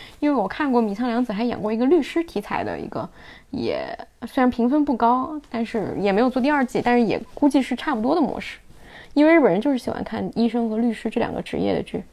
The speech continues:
然后，呃，最后可以说一下，也是，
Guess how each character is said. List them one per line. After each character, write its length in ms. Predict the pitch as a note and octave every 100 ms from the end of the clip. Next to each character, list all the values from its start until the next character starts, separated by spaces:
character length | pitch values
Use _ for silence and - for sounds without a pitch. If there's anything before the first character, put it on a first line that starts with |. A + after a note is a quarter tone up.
| - - -
然 140 | A3
后， 360 | A3 C4+ A#3 A3 - - - -
呃， 220 | A3 A3
最 140 | D#4
后 380 | D4+ E4 B3+ G#3+ -
可 160 | - C4
以 260 | A#3 F3+
说 260 | G#3 - C4
一 60 |
下， 160 | A#3+ B3
也 160 | G3 G#3
是， 400 | D#4 C#4 G#3+